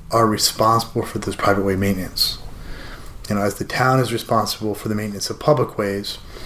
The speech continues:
the people who live on private ways are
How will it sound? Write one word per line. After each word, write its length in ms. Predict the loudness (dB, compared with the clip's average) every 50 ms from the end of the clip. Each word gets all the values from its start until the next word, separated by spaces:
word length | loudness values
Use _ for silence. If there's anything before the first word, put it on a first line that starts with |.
| -10 -8 -2 0
the 80 | 2 2
people 260 | 2 2 2 2 2
who 120 | 4 4
live 280 | 6 8 8 8 8 8
on 140 | 6 4 2
private 340 | 2 2 2 2 0 -2
ways 460 | -4 -4 -2 -2 -2 -2 0 -2 -2 -2 -4 -10 -14 -14 -14 -14 -14 -14 -14 -14 -16 -16 -16 -16 -16 -16 -18 -18 -14 -8 -8 -8 -6 -2 2
are 480 | 2 4 6 6 4 4 4 2 -2